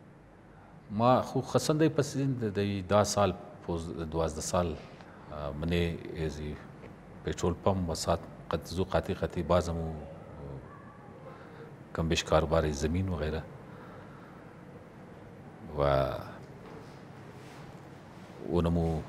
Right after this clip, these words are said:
یعنی که کوشش نی که اگو ریسٹورنٹ اور او خود تازه یا خود منی یعنی یک سال، یک، یک سال میشه که او را آ-، آغاز منی.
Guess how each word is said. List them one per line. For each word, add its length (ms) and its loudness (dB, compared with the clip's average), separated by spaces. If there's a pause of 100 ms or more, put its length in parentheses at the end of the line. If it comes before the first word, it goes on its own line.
(520)
یعنی 180 0
که 240 -4 (380)
کوشش 340 -2
نی 80 -2
که 120 0
اگو 240 0
ریسٹورنٹ 560 2
اور 160 2 (360)
او 200 -2
خود 120 -4
تازه 320 12
یا 220 6
خود 180 -4 (160)
منی 140 0
یعنی 220 0
یک 180 4
سال، 300 4
یک، 180 -2
یک 200 0
سال 220 2
میشه 200 -6
که 120 -8
او 80 -4
را 100 -2 (420)
آ-، 260 -2
آغاز 300 -6
منی. 160 -6